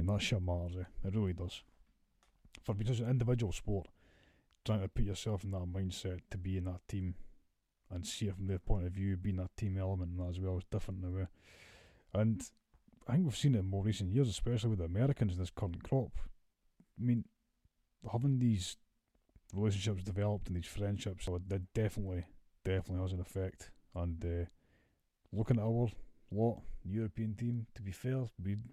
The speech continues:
we look solid. We look a solid unit. I just, I just can't wait to get started. I've actually booked off <laughs> the end of the week.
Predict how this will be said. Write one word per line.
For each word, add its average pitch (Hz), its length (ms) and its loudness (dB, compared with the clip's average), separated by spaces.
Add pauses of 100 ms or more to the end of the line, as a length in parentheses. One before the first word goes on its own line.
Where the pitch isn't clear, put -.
(160)
we 92 100 -4
look 117 200 -2
solid. 120 340 0 (460)
We 90 100 -4
look 101 120 -2
a 98 40 -4
solid 113 380 0
unit. 117 200 4 (840)
I - 80 -2
just, 95 260 -4
I 101 40 -4
just 110 160 -6
can't 90 180 -2
wait 87 140 -8
to 92 80 -12
get 92 100 -8
started. 101 360 -2 (760)
I've 92 100 2
actually 101 220 4
booked 92 320 2
off 95 340 4 (260)
<laughs> - 280 -8
the - 960 -2
end 104 160 4
of 95 60 4
the 95 60 6
week. 101 240 2